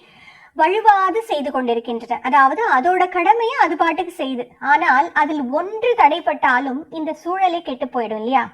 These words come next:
ஆனால் மனிதர்களாகிய நமக்கு மட்டும்தான் நீதி, நேர்மை, ஒழுக்கம், கடமை, பொறுப்பு இதையெல்லாம் பற்றி திரும்ப திரும்ப நினைவுபடுத்தி கொண்டே இருக்க வேண்டியிருக்கு.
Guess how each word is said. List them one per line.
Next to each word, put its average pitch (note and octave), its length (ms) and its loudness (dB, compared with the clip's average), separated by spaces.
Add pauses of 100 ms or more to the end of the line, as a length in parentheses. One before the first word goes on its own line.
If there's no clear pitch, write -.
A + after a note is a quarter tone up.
(140)
ஆனால் C4 560 0
மனிதர்களாகிய F#4 840 0
நமக்கு D4 360 -4
மட்டும்தான் C#4 680 0 (360)
நீதி, C#4+ 600 -2
நேர்மை, C4+ 640 -2
ஒழுக்கம், C4 560 0
கடமை, C#4 520 2
பொறுப்பு C#4+ 560 -4
இதையெல்லாம் F#4 500 -2
பற்றி G4 260 -4
திரும்ப G4 340 -4
திரும்ப F4 320 -2
நினைவுபடுத்தி D#4 640 -4
கொண்டே C#4+ 300 -2
இருக்க B3+ 220 -4
வேண்டியிருக்கு. A#3+ 520 -6